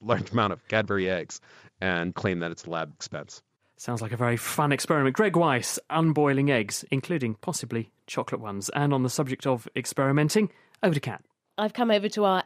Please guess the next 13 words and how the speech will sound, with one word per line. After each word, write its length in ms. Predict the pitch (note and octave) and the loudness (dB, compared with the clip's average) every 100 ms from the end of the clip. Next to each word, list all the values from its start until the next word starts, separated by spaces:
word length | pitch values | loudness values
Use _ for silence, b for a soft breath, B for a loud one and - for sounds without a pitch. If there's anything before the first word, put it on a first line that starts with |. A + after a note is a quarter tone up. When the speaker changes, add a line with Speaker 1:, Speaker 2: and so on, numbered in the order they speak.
| - | 0
Speaker 3:
experimenting 960 | G3 E3+ - - G#3 G#3 F#3+ F#3 F#3+ | 0 0 -6 0 4 4 4 0 -4
table 420 | F3+ F3 E3+ F#3 G3+ | -4 -2 0 0 2
where 160 | A3 | 2
I'm 140 | A#3 A#3 | 2 2
joined 320 | B3 A#3+ A#3+ | 2 2 2
by 160 | B3 B3 | 0 0
Georgia 360 | A#3+ C4+ C4 | 2 2 2
Mills. 280 | C#4 D#4 G3 | 2 2 2
Tell 160 | - C#4 | -2 -4
us 100 | - | -2
about 240 | C#4 C4+ | -2 -2
our 120 | C4+ | -4
first 380 | C4 C4+ C4+ - | -4 -2 -2 -4